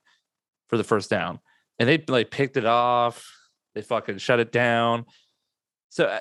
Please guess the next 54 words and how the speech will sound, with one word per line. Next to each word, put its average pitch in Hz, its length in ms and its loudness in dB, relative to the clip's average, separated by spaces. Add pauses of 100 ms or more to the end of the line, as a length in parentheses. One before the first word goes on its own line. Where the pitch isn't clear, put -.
it's 151 180 -4
very 196 220 0
predictable 147 600 -2
playbook. 147 480 -2
I 123 80 -8
don't 151 160 -8
know. 139 420 -4 (640)
Now, 123 120 -2
this 143 200 -2
is 165 140 2
a 123 100 4
rookie, 110 380 -2
rookie-ass 107 540 -4
coach. 104 360 -4 (360)
I 151 60 2
don't 220 80 2
know 233 120 0
what 156 200 0
he's 160 140 -6
gonna 127 140 -4
pull 143 160 -4
out 127 100 2
of 110 100 -6
a 107 80 -6
bye 107 260 0
week 107 380 -4
against 110 420 -6
Bill 120 220 2
Belichick's 113 680 0
defense, 107 560 -6
who's 107 340 -6
fucking 127 320 -2
red 110 200 0
hot 98 240 -2
right 101 160 -4
now. 104 320 -4 (800)
That's 120 320 0
gonna, 117 360 -2 (500)
like, 113 220 2
score 120 360 0
a 110 40 -2
bunch 113 160 -2
of 104 100 -6
points 113 340 -4
on 104 100 -2
the 95 60 -16
Patri-, - 420 -4
I 127 80 2
just 156 160 -6
don't 95 140 -8
see - 140 -10
that 85 160 -8
happening, 82 380 -4
man. 87 220 -6